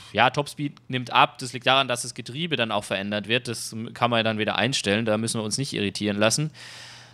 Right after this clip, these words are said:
Ähm, das ist jetzt echt eine gute Frage. Das ist echt eine gute Frage. Aber was wir vielleicht noch schnell machen könnten, bevor wir weiter tunen, das, äh, reizt mich jetzt auch grad ein bisschen.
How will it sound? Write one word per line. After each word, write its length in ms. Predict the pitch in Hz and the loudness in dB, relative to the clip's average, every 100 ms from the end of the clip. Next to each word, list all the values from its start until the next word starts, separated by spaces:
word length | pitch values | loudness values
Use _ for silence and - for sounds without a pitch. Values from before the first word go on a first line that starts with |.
| - - | -12 -4
Ähm, 840 | 104 117 113 110 110 110 107 98 - - - - - | -2 0 2 4 6 6 4 -2 -8 -20 -20 -20 -20
das 140 | - - | -4 -2
ist 40 | |
jetzt 200 | 196 - - | -2 -4 -2
echt 260 | 98 - | 0 0
eine 100 | 160 | -2
gute 260 | 147 147 151 | -4 -2 -2
Frage. 640 | - 107 107 120 101 113 143 _ _ _ _ _ _ _ _ _ _ _ _ _ _ _ _ _ _ _ _ _ _ _ _ _ | -2 4 6 6 2 -2 -4 _ _ _ _ _ _ _ _ _ _ _ _ _ _ _ _ _ _ _ _ _ _ _ _ _
Das 100 | - | -20
ist 60 | _ _ | _ _
echt 240 | 101 120 - | -2 -2 -2
eine 100 | 127 | -4
gute 200 | 120 123 | -2 -4
Frage. 340 | - 101 117 | 4 6 8
Aber 100 | 104 | 6
was 120 | 120 | 6
wir 100 | 156 - - | 2 0 -6
vielleicht 280 | 131 135 - | 2 2 2
noch 80 | |
schnell 220 | 113 131 120 | 0 4 4
machen 240 | 123 196 | 4 2
könnten, 180 | 120 104 | -4 -4
bevor 280 | 110 127 131 | -4 0 2
wir 80 | |
weiter 260 | 113 135 131 | 2 2 2
tunen, 340 | - 98 110 | -2 -6 -4
das, 240 | 131 117 - | -4 -4 -4
äh, 100 | 101 | -2
reizt 380 | 101 120 - - | 2 2 2 -6
mich 100 | 113 | -6
jetzt 140 | 101 | 0
auch 160 | 123 - | -2 2
grad 120 | 95 | 0
ein 40 | |
bisschen. 320 | 98 - 147 | 0 -2 -2